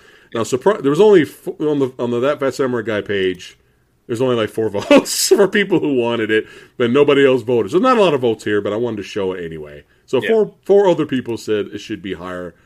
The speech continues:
Speaker 1: than, than twenty-six percent. Um,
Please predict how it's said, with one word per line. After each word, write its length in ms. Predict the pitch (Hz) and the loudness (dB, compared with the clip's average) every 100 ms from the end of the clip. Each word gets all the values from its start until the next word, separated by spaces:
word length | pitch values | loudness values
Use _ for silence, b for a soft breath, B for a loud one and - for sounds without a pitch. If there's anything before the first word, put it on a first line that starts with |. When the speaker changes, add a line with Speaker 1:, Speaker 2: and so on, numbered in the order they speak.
| b b b - | b b b -8
Speaker 1:
than, 340 | 92 87 82 _ | -6 -6 -12 _
than 220 | 95 90 | -14 -12
twenty-six 540 | - 98 87 - 82 - | -12 -12 -12 -12 -18 -20
percent. 480 | - - 80 - _ _ _ - _ _ | -20 -20 -20 -20 _ _ _ -20 _ _
Um, 460 | 90 87 85 80 | -8 -8 -8 -12